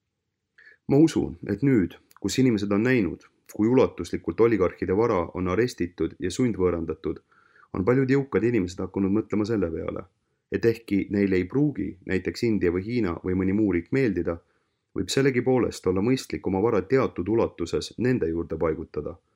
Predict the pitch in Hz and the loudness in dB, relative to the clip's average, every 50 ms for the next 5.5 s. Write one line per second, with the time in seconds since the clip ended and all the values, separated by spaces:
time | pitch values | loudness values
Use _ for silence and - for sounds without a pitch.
0 | _ _ _ _ _ _ _ _ _ _ _ - - - - 120 110 110 101 92 | _ _ _ _ _ _ _ _ _ _ _ -10 -8 0 0 2 2 2 0 0
1 | - 123 139 143 123 107 90 92 98 117 117 - 90 90 90 82 90 110 117 110 | 0 0 2 2 2 2 0 0 0 0 0 -2 -4 -2 -2 0 2 0 0 0
2 | - - 87 92 95 - - - 113 123 123 107 95 90 87 85 - _ _ _ | -2 -4 -4 -4 -4 -6 -4 -4 -2 -2 -2 -2 -2 -4 -6 -10 -14 _ _ _
3 | _ _ _ _ _ _ _ _ _ _ _ _ _ _ _ _ _ _ _ _ | _ _ _ _ _ _ _ _ _ _ _ _ _ _ _ _ _ _ _ _
4 | _ _ _ _ _ _ _ _ _ _ _ _ _ - 120 113 127 123 107 95 | _ _ _ _ _ _ _ _ _ _ _ _ _ 4 6 6 8 8 6 6
5 | 98 104 113 123 131 - - 98 92 | 6 6 6 4 2 0 0 -2 -2